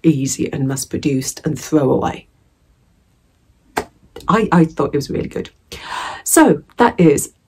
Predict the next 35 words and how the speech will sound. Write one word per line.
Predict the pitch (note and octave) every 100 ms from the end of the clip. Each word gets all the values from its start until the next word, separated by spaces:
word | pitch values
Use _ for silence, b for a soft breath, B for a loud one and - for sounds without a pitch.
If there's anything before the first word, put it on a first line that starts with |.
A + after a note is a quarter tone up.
| -
The | F3
Song | - F3+
of | D#3
the |
Siren | D#3 - C#3+ C3+
by | C#3 C3+
Nicholas | C3 - -
Cotard. | - - - F#3 F3 - _ _ _ _
Um, | - D3+ C3+ C#3 -
it | F#3+ G#3
is | F3
already | C3+ C3 -
out. | - - - - _ -
Um, | D3 C#3 C3+
it's, | C3+ -
it's | C3
one | C#3 B2+
that | - - - _ - - -
I | C3
hadn't | B2+ E2+ -
come | D3
across | F3 - -
before, | - - - - B B B
but | - C3 -
one | C3+ B2
that | - -
I | C3+
will | F3+
pick | - -
up. | - - -
And | C#3
it's | B2+ -
the | - C3 C3+ b b b _ _
Raven's | - D3 C#3 C3+ F3+ -
Son | - - B2+ - -